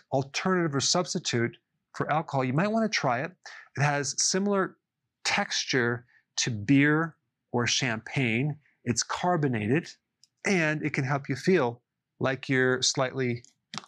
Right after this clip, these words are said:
drunk, or shall I say, relaxed. All right, thanks for watching. Hey, before you go real quick, I have a course entitled How to Bulletproof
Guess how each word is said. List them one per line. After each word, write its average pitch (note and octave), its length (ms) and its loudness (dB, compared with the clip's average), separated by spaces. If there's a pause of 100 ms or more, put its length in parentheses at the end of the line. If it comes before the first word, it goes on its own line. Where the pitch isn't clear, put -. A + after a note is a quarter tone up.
drunk, A#2+ 380 0
or C3+ 140 2
shall C3+ 220 2
I C3 40 2
say, A#2+ 500 -2
relaxed. B2 880 -2 (920)
All C3 80 -2
right, A#2 160 -8
thanks D#3+ 180 -2
for E3 80 -2
watching. A2+ 300 -2 (1500)
Hey, C#3 60 0
before B2+ 280 0
you D3 60 0
go C#3 140 0
real C3+ 160 0
quick, C3+ 340 -4 (340)
I A#2+ 60 -2
have C#3 340 -2
a B2 160 -2
course B2 640 -4 (340)
entitled B2 640 -4
How F3+ 360 -4
to G3+ 140 -12
Bulletproof C#3 800 -2